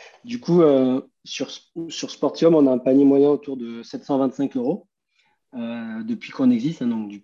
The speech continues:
sur les cinq dernières années. Et là, sur deux mille vingt-deux, il est en, en forte hausse. On est autour de, de huit cent quatre-vingt-cinq euros. Parce qu'en fait, ben, plus les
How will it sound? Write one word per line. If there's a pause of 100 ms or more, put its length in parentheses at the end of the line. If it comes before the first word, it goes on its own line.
sur
les
cinq
dernières
années.
Et
là,
sur
deux
mille
vingt-deux,
il
est
en, (520)
en
forte
hausse.
On
est
autour
de,
de
huit
cent
quatre-vingt-cinq
euros. (800)
Parce
qu'en
fait,
ben,
plus
les